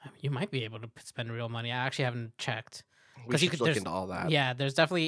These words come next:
Speaker 1: in-game <laughs> currency in there, but
Speaker 2: There is, yeah.
Speaker 1: um, I don't know how you even gain that very quickly, or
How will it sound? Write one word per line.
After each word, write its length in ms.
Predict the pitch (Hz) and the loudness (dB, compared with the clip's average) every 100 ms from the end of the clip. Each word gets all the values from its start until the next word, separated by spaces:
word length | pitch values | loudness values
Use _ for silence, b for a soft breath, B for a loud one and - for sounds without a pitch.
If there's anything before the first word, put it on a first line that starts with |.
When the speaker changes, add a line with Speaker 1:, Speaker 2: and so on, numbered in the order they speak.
| 143 | 0
Speaker 1:
in-game 320 | 143 131 127 | 0 0 -2
<laughs> 80 | - | -2
currency 440 | 123 120 - 190 | -2 0 2 4
in 80 | 151 | 4
there, 220 | 143 127 | 2 2
but 140 | 120 127 | 2 4
Speaker 2:
There 140 | 127 | 6
is, 420 | 139 95 - - - - | 6 4 0 -8 -10 -14
yeah. 540 | 123 110 185 135 123 120 | -4 -2 0 0 0 0
Speaker 1:
um, 260 | 120 117 - _ _ - | -4 -8 -12 _ _ -4
I 80 | 135 | 0
don't 140 | 175 | 2
know 200 | 190 180 | 4 4
how 120 | 160 | 4
you 180 | 156 143 | 2 2
even 400 | 139 135 127 123 - _ _ _ _ - | -2 -2 -2 -4 -8 _ _ _ _ 0
gain 240 | 135 131 | 2 2
that 220 | 123 120 _ | 0 -2 _
very 240 | 131 120 113 | -4 -2 -4
quickly, 500 | - 120 - 113 113 | -6 -6 -4 -8 -6
or 260 | 113 113 | -6 -10